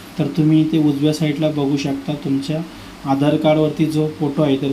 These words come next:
तो तुम्हाला इथे पाहायला मिळेल. इथे क्लिक केल्यानंतर ना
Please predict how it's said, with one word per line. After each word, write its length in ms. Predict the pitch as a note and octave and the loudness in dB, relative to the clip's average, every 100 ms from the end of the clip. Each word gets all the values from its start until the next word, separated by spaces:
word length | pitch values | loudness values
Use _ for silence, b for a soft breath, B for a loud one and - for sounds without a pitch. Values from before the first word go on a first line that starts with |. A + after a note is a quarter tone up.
| C3+ | -2
तो 80 | |
तुम्हाला 320 | C#3+ D3 D3 D3+ | 0 2 2 2
इथे 200 | C#3 F3+ | 0 -2
पाहायला 420 | D#3+ C3+ C#3+ D3 | -4 -2 0 2
मिळेल. 280 | C3+ D3 F3+ - | 2 2 -2 -4
इथे 240 | D3 C3+ | -4 0
क्लिक 400 | E3 - E3 E3 - | -2 2 2 2 2
केल्यानंतर 560 | D#3+ D#3 D3+ C#3+ D#3 | 2 2 2 0 0
ना 100 | D#3 | 0